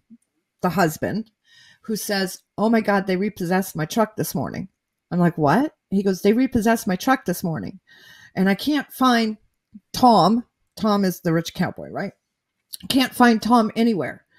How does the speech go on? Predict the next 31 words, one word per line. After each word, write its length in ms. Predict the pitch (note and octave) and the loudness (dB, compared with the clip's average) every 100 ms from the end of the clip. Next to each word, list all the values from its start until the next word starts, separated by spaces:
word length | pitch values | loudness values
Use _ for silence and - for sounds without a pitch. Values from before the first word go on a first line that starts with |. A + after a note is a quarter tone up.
| - - - | -20 -18 2
Now, 100 | A3+ | 2
Tom 400 | A3+ - E4 G4 | 2 0 2 4
has 160 | C4+ A#3+ | 4 6
already 320 | C4 C#4+ C#4 | 4 4 2
been 320 | A#3+ A#3+ A#3+ - | 2 2 0 -2
to 120 | A#3 | -2
the 80 | G3+ | -2
title 300 | G#3 G#3+ G3+ | 0 0 0
company. 300 | F#3+ F3+ F3+ | -4 -2 -2
I'm 120 | B3+ | -2
sorry, 280 | - A3 F#3+ | 0 2 2
we 140 | B3+ | 0
were 100 | C#4+ | 0
only 160 | A3 G#3 | 0 2
about 260 | F3+ G3 | 2 0
two 180 | - B3+ | -2 2
or 80 | F#3 | 2
three 240 | - B3+ | 2 0
days 280 | G3+ F3+ E3 | 2 2 0
away 160 | E3+ E3+ | 0 0
from 160 | E3+ | -4
closing 360 | - F3 D3 C#3 | -2 0 0 -6
'cause 160 | F3 | -6
he 80 | F3+ | -4
had 100 | C4 | -2
already 240 | B3 A#3+ A#3 | 0 0 0
been 180 | A#3+ | -2
to 80 | B3 | 0
the 100 | A#3+ | -2
title 320 | A#3+ A#3 G3+ | 2 2 2
company 520 | F#3+ F3+ F3 F3 F3+ | 2 -2 0 0 -2